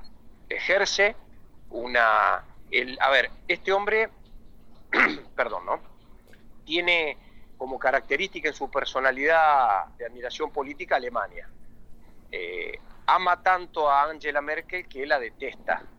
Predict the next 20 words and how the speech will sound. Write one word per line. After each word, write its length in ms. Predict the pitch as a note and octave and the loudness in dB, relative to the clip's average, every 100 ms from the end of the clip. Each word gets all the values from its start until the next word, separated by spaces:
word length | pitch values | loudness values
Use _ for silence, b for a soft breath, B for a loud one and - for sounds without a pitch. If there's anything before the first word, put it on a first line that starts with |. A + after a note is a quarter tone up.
| - | -14
porque, 480 | F#2+ F2 - F2+ F2+ | -12 -12 -8 -6 -6
bueno, 240 | F2 E2+ E2 - - - | -6 -8 -10 -18 -18 -18
eh, 240 | - - - - B B - | -18 -18 -20 -20 B B -2
hay 180 | G#2+ G#2 | 0 2
dos 200 | A#2+ B2+ | 0 0
estaturas 640 | - B2 - D#3+ D3 A#2+ | 2 0 0 0 0 0
de 80 | G2+ | 0
estadista 520 | A2 A2 B2+ - G#2+ | 0 0 -2 -2 -2
totalmente 640 | G#2+ - A2+ A#2+ B2 A2+ | -2 -6 -4 -4 -6 -6
disímiles 600 | G2+ G2 C#3 C3+ C#3 C#3+ - | -6 -6 -6 -4 -2 -2 -2
que 180 | F#2 - B B B - | -6 -6 B B B -12
este 220 | G2+ B2+ | -6 -4
hombre 200 | B2 A#2+ | -2 -2
no 80 | A#2+ | -2
se 140 | - | 0
va 60 | A2+ | 0
a 20 | |
acercar 400 | - A2+ G#2+ C3 | 0 -2 0 0
jamás, 420 | A#2 A2+ C#3+ D3 | 2 0 2 0
ni, 100 | A#2 | 0